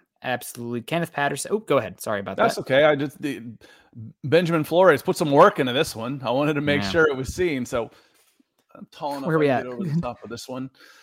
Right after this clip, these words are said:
Speaker 2: So what's up, fellas? Super excited for the season, but not gonna lie, I'm pretty darn worried about our strength of the line on both sides of the ball, especially within our division. I just wanna win over the Chiefs and would love to sweep the Raiders. A pass rush in our own division might prove to be a problem, though.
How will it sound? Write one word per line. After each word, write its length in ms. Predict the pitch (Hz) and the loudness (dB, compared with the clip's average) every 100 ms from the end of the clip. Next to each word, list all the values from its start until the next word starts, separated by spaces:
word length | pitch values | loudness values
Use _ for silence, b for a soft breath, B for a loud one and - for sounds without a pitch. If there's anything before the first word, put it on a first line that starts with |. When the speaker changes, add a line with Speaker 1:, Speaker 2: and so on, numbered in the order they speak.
| b - | b -6
Speaker 2:
So 100 | 226 | -4
what's 160 | 285 | 6
up, 180 | 269 - | 6 8
fellas? 300 | 156 165 196 | 8 8 6
Super 260 | 233 226 208 | 0 0 0
excited 340 | - 175 165 | 4 4 4
for 60 | 143 | 0
the 80 | |
season, 300 | 127 165 190 | -2 0 0
but 80 | 147 | 0
not 160 | 175 175 | 0 0
gonna 160 | 165 | 2
lie, 120 | 160 160 | 4 4
I'm 120 | 139 | 2
pretty 260 | 208 233 | 0 0
darn 460 | 180 135 147 147 135 | -2 2 4 4 2
worried 260 | 139 139 131 | 4 4 2
about 220 | 123 123 | 2 2
our 60 | |
strength 340 | 113 - 139 123 | -2 -4 -6 -6
of 60 | 107 | -6
the 80 | |
line 200 | 117 123 | -2 0
on 120 | 117 110 | 0 -2
both 160 | 117 | -2
sides 260 | 117 104 95 | -2 -4 -4
of 60 | |
the 60 | 98 | -6
ball, 300 | 107 117 117 | 2 2 2
especially 440 | 110 - 131 135 | -2 -4 -4 -4
within 240 | 127 110 104 | -6 -6 -6
our 80 | 104 | -6
division. 420 | 131 170 180 180 _ _ _ _ - | -4 -2 -2 -6 _ _ _ _ -4
I 100 | 233 | 0
just 160 | 190 | 4
wanna 200 | 180 170 | 6 6
win 120 | 165 | 6
over 160 | 160 139 | 6 4
the 100 | 123 | 0
Chiefs 720 | - 156 156 131 - - - _ | -2 -2 0 0 -4 -6 -10 _
and 140 | - 131 | -6 -4
would 100 | 131 | 4
love 240 | 147 165 | 6 6
to 80 | 143 | 4
sweep 260 | - 143 127 | -6 -6 -2
the 80 | |
Raiders. 380 | 123 127 127 113 | 0 0 0 -4
A 40 | 101 | -2
pass 340 | 139 139 - | 2 2 2
rush 180 | 131 127 | -2 -2
in 80 | 120 | -6
our 60 | |
own 80 | 123 | -6
division 240 | 120 113 | -6 -6
might 180 | 120 110 | -6 -6
prove 200 | 127 117 | -6 -6
to 40 | 113 | -6
be 80 | |
a 60 | 110 | -6
problem, 360 | - 101 98 98 | -4 -4 -4 -8
though. 220 | 95 | -8